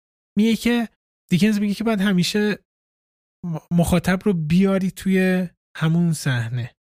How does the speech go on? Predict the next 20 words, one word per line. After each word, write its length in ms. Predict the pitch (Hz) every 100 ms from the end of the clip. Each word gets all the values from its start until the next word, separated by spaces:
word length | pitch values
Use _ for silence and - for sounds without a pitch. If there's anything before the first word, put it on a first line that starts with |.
| _ _ -
بیشتر 380 | 143 - 151 151
هدفت 360 | 135 - 147
این 180 | 143 131
باشه. 320 | 117 - - - _ _ - _ _ _ _ _ _ -
مثلاً 240 | 139 143 143
الان 280 | 147 139
که 140 | 135 147
داریم 240 | 135 131
با 100 | 131
هم 120 | 123
مصاحبه 540 | 123 120 135 123 123 123
می‌کنیم 320 | 123 127 127
و 20 |
اینا. 160 | 120 120
بعد 140 | 196
یارو 180 | 247 226
میگه 200 | 240 240
که 120 | -
«خب 160 | - 208
اگه 260 | 185 190